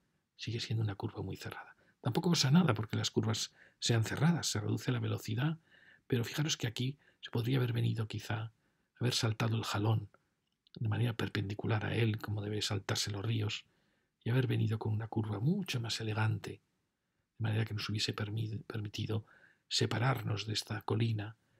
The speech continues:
separarnos de esta otra, y haber venido sin destrozar, sin destrozar el valle. Para eso hay que venir primero un poco hacia arriba y que la curva así sea más bonita. Porque fijaros qué pena.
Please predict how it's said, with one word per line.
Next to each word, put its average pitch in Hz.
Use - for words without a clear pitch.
separarnos 110
de 117
esta 107
otra, 107
y 123
haber 104
venido 107
sin 110
destrozar, 101
sin 113
destrozar 101
el 95
valle. -
Para 104
eso 101
hay 104
que 104
venir 110
primero 113
un 104
poco 107
hacia 110
arriba 107
y 117
que -
la 101
curva 98
así -
sea -
más 98
bonita. -
Porque -
fijaros 98
qué -
pena. -